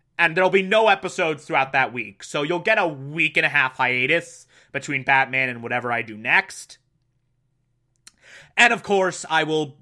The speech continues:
do little updates here when that poll goes live and when the poll closes. And then season two, whatever that ends up being, will launch July thirtieth.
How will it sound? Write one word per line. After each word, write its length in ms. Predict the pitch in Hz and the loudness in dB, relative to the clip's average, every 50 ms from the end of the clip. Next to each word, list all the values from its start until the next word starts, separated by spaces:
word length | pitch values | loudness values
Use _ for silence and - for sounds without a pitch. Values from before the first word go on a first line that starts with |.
| - 170 139 | -18 -16 -10
do 520 | 139 180 180 180 180 180 175 170 170 165 | -6 -4 -2 -2 -2 -4 -4 -6 -4 -4
little 180 | 165 160 156 156 | -4 -4 -2 0
updates 480 | 147 143 143 - - 143 139 135 135 - | 0 0 0 0 0 0 0 0 -2 -6
here 260 | - 131 131 127 123 | -2 -2 0 0 -2
when 180 | 120 117 113 | -4 -6 -8
that 160 | 113 110 107 - | -8 -10 -8 -4
poll 220 | - 214 208 180 | 0 0 0 2
goes 280 | 151 190 180 165 131 160 | 2 0 -2 -2 -2 -4
live 420 | 170 160 151 147 147 147 143 123 | -2 0 0 0 0 0 -2 -4
and 100 | 117 113 | -8 -12
when 120 | 113 110 | -14 -14
the 60 | 107 101 | -14 -16
poll 260 | - - 113 101 - | -16 -14 -14 -14 -10
closes. 720 | - - 202 202 190 180 147 170 165 160 147 131 - - _ _ _ _ _ _ _ _ - | -4 -2 0 2 2 2 2 0 0 0 0 -4 -8 -16 _ _ _ _ _ _ _ _ 0
And 160 | 165 175 175 | 0 2 2
then 160 | 175 170 165 | 0 0 -2
season 320 | - - 180 156 165 156 | -4 -6 -4 -4 -4 -6
two, 560 | 143 - 170 160 151 143 139 135 135 139 135 - _ _ | -4 -2 0 0 2 2 0 0 -2 -4 -6 -8 _ _
whatever 480 | - 143 160 165 160 165 160 156 156 147 | -6 -2 0 2 4 2 2 2 0 0
that 300 | 147 147 151 151 147 - - _ _ 120 | 2 4 4 4 2 0 -6 _ _ -6
ends 220 | 139 139 131 - | -6 -4 -2 -2
up 200 | 139 131 - - | -2 -2 -2 -4
being, 480 | 143 135 127 127 123 120 117 113 107 - _ _ _ _ | -2 -2 0 0 -2 -4 -6 -8 -14 -20 _ _ _ _
will 240 | - 127 143 147 135 | -10 -6 -4 -4 0
launch 460 | 131 139 131 131 131 127 123 - - | 0 2 2 2 2 -2 -4 -10 -14
July 460 | - - 127 120 117 117 113 117 117 110 | -12 -10 -8 -4 -2 -2 0 0 -2 -4
thirtieth. 540 | - _ 147 139 123 110 101 - - - | -8 _ -2 -2 -2 -2 -6 -12 -20 -20